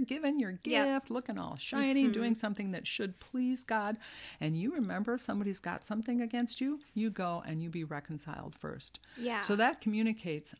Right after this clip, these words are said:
Speaker 1: our first priority is to reconcile with each other above anything else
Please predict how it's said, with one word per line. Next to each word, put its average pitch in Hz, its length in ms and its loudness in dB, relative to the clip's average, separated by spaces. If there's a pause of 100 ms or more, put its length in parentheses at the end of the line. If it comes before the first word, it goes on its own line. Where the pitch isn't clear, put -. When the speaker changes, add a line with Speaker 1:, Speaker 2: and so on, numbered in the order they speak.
(100)
Speaker 1:
our 226 220 0
first 220 500 -2
priority 170 640 -4
is 170 180 -8
to - 120 -8
reconcile 147 760 -6
with 143 160 -6
each 139 220 -10
other 143 340 -8
above 156 380 -6 (120)
anything 214 520 -2
else - 420 -8